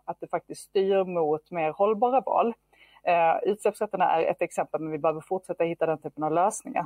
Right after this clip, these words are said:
Samtidigt behöver vi satsa på småföretagande. Därför att vi ser en, en lång rad bra affärsmodeller, bra affärer komma fram i småföretagen, inte minst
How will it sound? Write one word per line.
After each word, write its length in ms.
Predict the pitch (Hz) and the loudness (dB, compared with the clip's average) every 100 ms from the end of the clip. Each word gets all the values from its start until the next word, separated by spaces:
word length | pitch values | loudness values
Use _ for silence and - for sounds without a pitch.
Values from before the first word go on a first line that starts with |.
| - | -6
Samtidigt 640 | - - 214 254 247 147 147 | -4 2 2 2 0 -4 0
behöver 240 | 175 208 | 2 2
vi 220 | 240 233 160 | 2 2 2
satsa 340 | 196 190 - | 0 -2 -4
på 100 | - | -10
småföretagande. 1120 | - 160 220 294 - - - - - - - - _ - - - - | -6 0 2 2 -2 -4 -2 -2 -2 -2 -4 -8 _ -20 -20 -20 -4
Därför 160 | 180 | -4
att 80 | 196 | 0
vi 120 | 190 | -2
ser 260 | 190 202 185 | 0 2 2
en, 240 | 185 185 - 175 180 - - _ _ - - | 0 -4 -10 -12 -12 -14 -20 _ _ -20 -14
en 180 | - 190 | -6 -2
lång 340 | 196 269 269 247 | 2 4 4 2
rad 380 | 151 156 180 - - | 4 4 4 -2 -6
bra 640 | 156 175 170 208 226 233 | -4 -4 0 4 6 4
affärsmodeller, 760 | - - 196 190 180 170 160 160 | 2 0 0 0 -4 0 0 0
bra 280 | 170 196 | 2 2
affärer 340 | 196 - 170 165 | 2 0 -2 -2
komma 280 | - 165 170 | -6 -6 -8
fram 480 | - 180 156 156 - _ - | 0 2 4 0 -10 _ -2
i 280 | 180 165 | 2 2
småföretagen, 720 | 160 208 247 269 160 147 147 | 0 0 0 2 -2 -2 -4
inte 220 | 170 202 175 | -4 -6 -4
minst 280 | 247 - | -4 -4